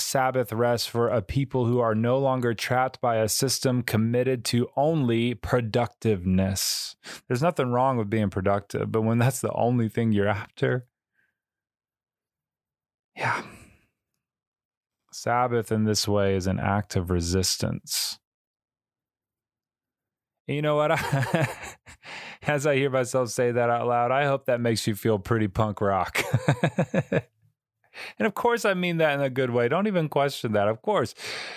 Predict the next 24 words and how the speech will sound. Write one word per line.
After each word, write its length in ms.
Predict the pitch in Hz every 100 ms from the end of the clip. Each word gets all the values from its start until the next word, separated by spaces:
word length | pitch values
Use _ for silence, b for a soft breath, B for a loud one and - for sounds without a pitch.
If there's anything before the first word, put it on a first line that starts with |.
| B B -
it 160 | 190
should 300 | - 220 208
make 220 | 175 170
you 100 | 160
feel 220 | 151 165 151
pretty 280 | - 160
punk 340 | 139 151 143 139
rock. 500 | 143 127 107 104 - _ 233
Sabbath 760 | - 170 170 170 175 147 - -
is 200 | 160 147
an 160 | 139 -
act 400 | 165 165 151 -
of 140 | 147 135
resistance. 1200 | 143 135 156 151 - 147 127 107 - - - - _ _ _ _ _ _ _ -
To 100 | 143
quote 240 | - 160
another 300 | 156 151 143
scholar, 480 | 131 - 147 151 139
it, 300 | - 147 - B B B B
it 100 | 151
is 120 | 160
a 80 | 151
visible 720 | 135 127 156 160 175 170 165
insistence 880 | - 139 131 - 151 - 143 131 -